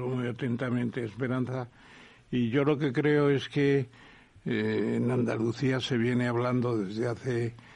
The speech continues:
décadas del calentamiento global, lo que pasa es que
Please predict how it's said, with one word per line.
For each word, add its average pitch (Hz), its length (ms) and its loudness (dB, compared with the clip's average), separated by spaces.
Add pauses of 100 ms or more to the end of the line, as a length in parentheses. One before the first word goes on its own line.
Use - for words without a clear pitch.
(140)
décadas 135 680 -2 (460)
del 110 600 0
calentamiento 113 720 0
global, 127 380 2
lo 127 100 0
que 117 140 -2
pasa 117 260 -4
es 107 140 -6
que 120 260 -2